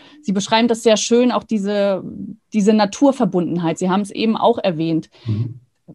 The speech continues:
Speaker 1: Aktuell haben wir ja nicht die Möglichkeiten, groß zu verreisen. Also diese ganze Genusswelt, die wir Menschen ja so lieben, das Reisen, das Essen gehen, das bleibt uns ja so ein bisschen versagt. Äh, bekommt die Natur aktuell eine größere Bedeutung?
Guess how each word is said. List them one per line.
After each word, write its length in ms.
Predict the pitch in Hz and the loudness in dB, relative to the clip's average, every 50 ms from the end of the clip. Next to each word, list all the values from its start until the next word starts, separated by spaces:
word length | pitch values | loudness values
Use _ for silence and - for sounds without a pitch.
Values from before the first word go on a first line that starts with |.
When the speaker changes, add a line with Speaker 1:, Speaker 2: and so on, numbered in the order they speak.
| _ _ | _ _
Speaker 1:
Aktuell 580 | - 247 - - 254 240 254 240 233 226 214 190 | -2 -2 0 0 2 4 6 6 6 6 2 2
haben 240 | 185 208 226 262 262 | 4 4 6 6 6
wir 60 | 254 | 6
ja 100 | 240 226 | 6 6
nicht 200 | 226 220 220 - | 6 4 4 4
die 40 | 208 | 6
Möglichkeiten, 720 | 208 214 220 226 226 220 - - 214 196 196 196 202 185 | 6 6 6 4 2 -2 -2 0 0 2 2 2 0 -2
groß 300 | 190 185 190 226 226 - | -2 -2 -2 -2 -2 -2
zu 100 | - 240 | -4 -2
verreisen. 640 | - 294 254 175 180 185 196 220 226 220 240 220 | 2 2 2 4 4 4 4 4 4 4 4 4
Also 180 | - 202 196 214 | 4 2 2 2
diese 160 | 190 220 202 214 | 2 0 2 2
ganze 280 | 214 214 226 220 202 | 2 2 2 2 4
Genusswelt, 840 | 220 226 226 214 262 254 - - - 185 202 196 180 180 175 160 - | 6 8 8 8 6 2 -2 -4 0 2 4 4 6 4 2 0 -2
die 100 | 185 165 | -2 0
wir 80 | 185 | 0
Menschen 380 | 185 185 185 196 214 - - 202 | 2 2 2 0 0 0 0 0
ja 160 | 196 190 185 | 0 0 0
so 140 | 165 175 180 | -2 -2 -2
lieben, 340 | 185 196 208 214 202 190 180 | -2 -2 0 0 0 0 0
das 240 | 160 - - - | 0 -4 -6 -4
Reisen, 400 | - 180 180 190 208 196 214 208 | -2 0 0 0 -2 -2 -2 -4
das 160 | 190 196 190 - | -2 -4 -4 -6
Essen 320 | - 196 196 233 220 202 | -6 -4 -2 0 0 0
gehen, 180 | 190 202 190 190 | 0 -2 -4 -4
das 120 | 185 - | -6 -4
bleibt 240 | - 208 214 - 262 | -2 -4 -2 0 0
uns 100 | 247 - | 0 0
ja 80 | 254 | 2
so 80 | 233 233 | 2 0
ein 80 | 226 220 | 0 0
bisschen 280 | 233 - - 233 220 | -2 -4 -4 -4 -4
versagt. 600 | 220 - 214 175 180 156 151 175 247 320 - - _ _ - - - - - _ - | -2 -4 -4 -2 -2 0 0 0 -2 -4 -6 -14 _ _ -20 -20 -20 -20 -18 _ 0
Äh, 140 | 202 208 196 | 2 2 2
bekommt 440 | 196 - 196 - - 233 247 240 294 | 2 0 -2 4 4 4 6 8 8
die 40 | |
Natur 520 | 254 240 202 208 - - 220 247 311 - - | 8 6 6 2 0 0 2 4 4 2 0
aktuell 420 | - - - 302 - - 247 285 | -4 -6 -4 -2 0 2 2 0
eine 220 | - - 233 233 - | 2 0 0 0 0
größere 440 | 220 185 214 247 247 - - 262 | 0 0 0 0 0 -2 -2 -4
Bedeutung? 840 | 226 233 208 175 185 165 170 202 277 302 - - 311 320 330 330 - | -2 -2 -2 -2 0 0 2 2 0 -2 -2 -2 0 0 0 -2 -4